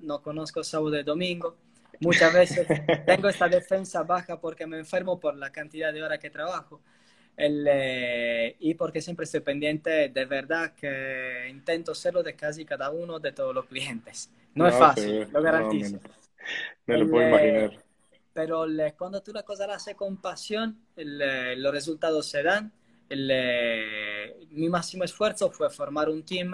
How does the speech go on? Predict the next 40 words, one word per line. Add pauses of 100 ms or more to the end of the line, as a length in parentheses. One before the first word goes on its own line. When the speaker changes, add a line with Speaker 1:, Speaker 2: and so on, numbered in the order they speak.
(140)
Speaker 1:
que
hoy
en
día
trabaja
en
sintonía,
armonía, (440)
empatía,
trabajan
todo
por
resultados.
Speaker 2:
Genial. (520)
Speaker 1:
Y
eso
Speaker 2:
Sí,
Speaker 1:
es
lo
Speaker 2:
sí.
Speaker 1:
que
permite (100)
el
de
hoy
en
día
que
yo
pueda
hacer
un
live,
eh, (140)
tranquilamente, (400)
el,
eh,
lo
puedo
hacer